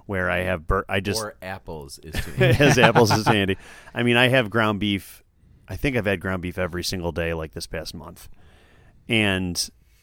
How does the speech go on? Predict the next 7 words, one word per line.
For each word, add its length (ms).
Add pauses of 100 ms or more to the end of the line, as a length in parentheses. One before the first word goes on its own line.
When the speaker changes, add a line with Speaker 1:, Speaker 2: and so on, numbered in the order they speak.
Speaker 1:
just 240
about, 320
just 240
about. 260 (500)
<laughs> 760 (960)
It's 180
delicious. 680